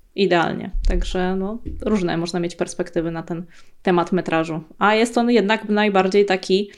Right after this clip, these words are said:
hejtogenny temat, prawda? W internecie przede wszystkim. Szczególnie od osób, które jeszcze występują pod jakimiś nikami, prawda?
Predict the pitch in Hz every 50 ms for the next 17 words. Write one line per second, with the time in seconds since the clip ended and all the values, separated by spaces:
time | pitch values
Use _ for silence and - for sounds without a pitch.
0 | - - - - - - - 226 240 233 240 220 226 233 220 214 220 220 214 214
1 | 214 185 175 165 156 - - 160 165 175 196 208 214 - 190 180 185 190 185 185
2 | 190 175 - 180 180 - 175 170 170 175 - 226 208 - - 185 185 180 - -
3 | - - 202 185 196 202 208 202 196 175 165 180 185 196 233 233 - 240 226 -
4 | - - - 208 202 196 202 208 - - - 185 175 185 208 208 - - 202 202
5 | 202 208 202 202 196 185 185 185 196 180 190 185 - 196 190 208 202 - - 180
6 | 185 196 220 247 247 240 220 190 175 170 165 156 156 180 175 160 165 190 226 254